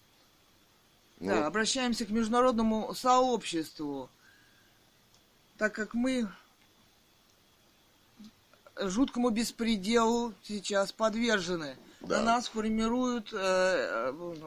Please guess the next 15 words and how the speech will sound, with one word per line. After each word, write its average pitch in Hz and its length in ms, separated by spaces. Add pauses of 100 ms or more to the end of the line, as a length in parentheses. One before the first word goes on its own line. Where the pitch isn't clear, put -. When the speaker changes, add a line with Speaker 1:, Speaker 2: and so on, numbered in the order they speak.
(140)
Speaker 2:
Уголовные 156 640
дела. 147 500
Speaker 1:
ну 247 180
и 311 200
возможность 285 720
убийства 269 560
политического. 185 1040 (160)
Speaker 2:
Да. 85 260 (800)
Speaker 1:
Политической 254 680
расправы. 220 880 (420)
С - 80
требованием 247 640
подписывать 240 640
пустые 240 500
листы. 226 600